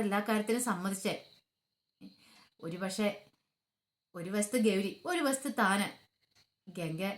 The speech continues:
ഗംഗേനെയാണോ കൂടുതൽ പ്രണയിക്കുന്നത്, അതോ ഇനിയിപ്പോ ഗൗരീനെയാണോ? അതെങ്ങനെ അറിയാൻ പറ്റുമോ? എങ്ങനെയായാലും അതൊന്ന് അറിഞ്ഞിട്ട് തന്നെ കാര്യം എന്ന്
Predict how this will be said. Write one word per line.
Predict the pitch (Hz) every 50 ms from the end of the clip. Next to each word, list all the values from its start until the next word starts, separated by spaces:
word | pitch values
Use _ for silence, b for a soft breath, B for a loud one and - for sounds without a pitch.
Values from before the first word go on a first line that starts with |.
| B B B B B B B _ _
ഗംഗേനെയാണോ | 233 220 185 170 175 190 202 220 226 214 208 226
കൂടുതൽ | 220 - 214 208 208 220 233 220 214
പ്രണയിക്കുന്നത്, | 214 208 208 214 214 226 220 226 214 B B B B 240
അതോ | 285 311 311
ഇനിയിപ്പോ | 302 262 277 277 294 247 214
ഗൗരീനെയാണോ? | 220 185 180 190 208 220 226 247 233 202 190 196 - - -
അതെങ്ങനെ | 302 339 294 226 220 240 247 269
അറിയാൻ | 247 202 185 202 214 233 240 214
പറ്റുമോ? | 196 - 202 185 - - 240
എങ്ങനെയായാലും | 277 302 320 320 294 240 220 220 220 226 208
അതൊന്ന് | 202 214 226 220
അറിഞ്ഞിട്ട് | 196 175 170 185 196 190 240 214 202
തന്നെ | 180 185 208 208 208
കാര്യം | 180 175 180 196 214 208 B B B B B -
എന്ന് | 277 285